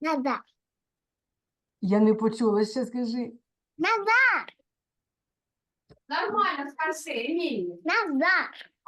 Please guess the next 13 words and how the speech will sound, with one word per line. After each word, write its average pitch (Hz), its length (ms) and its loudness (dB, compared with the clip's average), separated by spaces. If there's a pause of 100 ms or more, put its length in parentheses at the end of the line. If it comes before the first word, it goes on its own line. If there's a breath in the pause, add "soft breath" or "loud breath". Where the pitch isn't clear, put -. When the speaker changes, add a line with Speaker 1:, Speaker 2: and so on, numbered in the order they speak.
Speaker 2:
А, 190 260 10
Назар. 214 920 12
Ой, 311 400 4
яке 302 260 -2
класне 226 460 6
ім'я. 180 520 -2 (480 loud breath)
Добре, 247 640 8
а 320 200 12
дівчинку 311 520 4
як 277 200 4
буду 269 260 -4
звати? 226 540 6 (640)
Speaker 1:
Софія. 277 540 -2